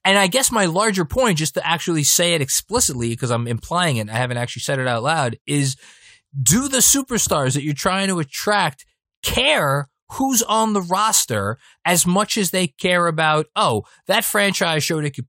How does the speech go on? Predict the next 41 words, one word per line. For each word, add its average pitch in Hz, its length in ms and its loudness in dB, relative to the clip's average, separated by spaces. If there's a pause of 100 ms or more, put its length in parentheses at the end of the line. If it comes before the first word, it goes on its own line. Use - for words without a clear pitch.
put - 220 0
one 185 260 -2
foot 185 260 -6
in 156 60 -6
front 160 240 -2
of 151 40 -2
the 143 100 -2
other"? 117 340 0 (260)
Because 180 320 0
clearly 135 680 2 (280)
Kevin 240 240 0
Durant 160 480 2
and 143 160 0
Kyrie 175 320 2
Irving 135 440 0 (180)
ain't 381 200 -2
care 123 220 2
about 120 240 0
D'Angelo 113 400 2
Russell 110 380 0
being 123 180 0
in 117 60 0
Brooklyn. 226 420 -2 (420)
They 269 280 2 (240)
cared 220 220 4
about 196 200 2
the 185 60 2
fact 196 320 2
that 147 120 0
Brooklyn 175 440 2
went 170 180 4
out 175 140 2
and 165 80 0
made 160 120 4
a 147 60 4
smart 170 560 4
trade 175 480 2
for 147 140 0
D'Angelo 135 520 4
Russell. 143 540 2 (580)
Um, 147 360 6